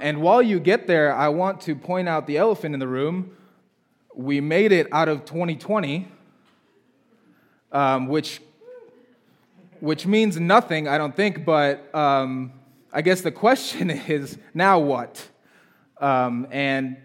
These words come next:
and I think, as I think of twenty twenty-one and, you know, what it could be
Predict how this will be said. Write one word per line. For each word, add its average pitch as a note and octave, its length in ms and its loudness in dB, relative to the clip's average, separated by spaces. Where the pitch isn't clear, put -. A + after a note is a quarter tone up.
and D3+ 160 -4
I C#3 120 0
think, F3+ 460 -4
as C#3+ 100 -2
I E3 120 4
think F3 200 0
of F3+ 100 -2
twenty F3 240 -4
twenty-one E3 640 -2
and, C#3 300 -6
you D#3 80 -4
know, C#3 100 0
what C#3+ 160 -2
it C#3 60 -4
could D3 260 -6
be D3 400 0